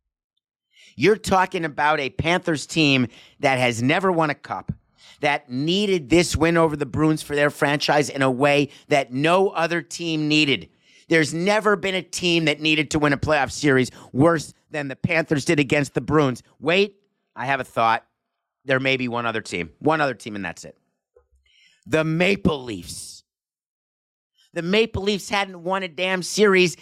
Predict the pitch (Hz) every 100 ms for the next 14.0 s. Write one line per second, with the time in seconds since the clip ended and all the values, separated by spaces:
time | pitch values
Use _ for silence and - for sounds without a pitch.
0 | - 180 165 170 190 208 202 - 202 208
1 | 202 190 208 220 202 143 - - - _
2 | _ _ _ _ - 233 240 190 - 240
3 | 233 226 233 233 190 - - _ _ _
4 | _ _ 226 226 208 214 196 240 214 196
5 | 160 190 170 165 180 _ _ _ _ _
6 | 180 165 214 214 - - 226 226 196 180
7 | - - _ 131 127 143 117 156 - 113
8 | 104 98 113 117 110 101 143 120 131 131
9 | 190 - _ _ _ _ _ _ 196 185
10 | 180 170 135 180 175 175 - 190 165 -
11 | 175 165 156 - 180 165 131 160 156 151
12 | 156 147 143 147 143 - 147 135 - 139
13 | 120 123 131 135 139 120 131 139 202 -